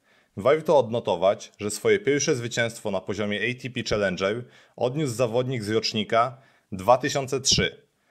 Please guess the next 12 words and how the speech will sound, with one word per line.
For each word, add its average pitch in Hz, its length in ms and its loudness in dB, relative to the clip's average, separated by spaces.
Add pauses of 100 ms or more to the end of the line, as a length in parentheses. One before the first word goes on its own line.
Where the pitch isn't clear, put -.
(160)
Występujący 131 760 2
z 107 40 -6
dziką 139 340 -2
kartą 110 520 -2 (100)
Carlos 127 380 0
Alcaraz 104 760 2 (260)
pokonał 135 400 2
w - 100 -16
pierwszej 135 400 2
rundzie 110 380 2
Jannika 120 400 2
Sinnera, 98 640 0